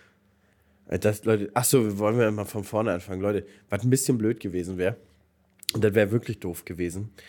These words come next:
wir haben, ja, nur Jan und ich hatten vip-Tickets. Und wir hatten ja so eine Loge oder so ein, so ein extra Aufenthalt, wo auch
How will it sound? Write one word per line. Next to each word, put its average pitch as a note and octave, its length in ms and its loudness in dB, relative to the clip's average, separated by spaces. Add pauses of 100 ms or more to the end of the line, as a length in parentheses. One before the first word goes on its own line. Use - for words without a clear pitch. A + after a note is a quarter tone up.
(280)
wir G#2+ 200 4
haben, A2+ 420 2 (680)
ja, A2 240 8
nur C3+ 180 8
Jan B2 280 4
und G#2+ 140 0
ich A#2 160 -6
hatten G#2+ 400 -4 (100)
vip-Tickets. G2+ 920 -4 (240)
Und G2 80 -8
wir G2+ 140 2
hatten A2 180 -4
ja G2+ 140 2
so G2+ 100 -4
eine F#2+ 340 -4 (200)
Loge A#2 520 0
oder F#2 220 -2
so F#2 100 -6
ein, F#2 160 -6
so F#2 80 -8
ein F2+ 120 -8
extra - 380 -2
Aufenthalt, G#2+ 680 -2
wo F#2 140 0
auch F2 180 0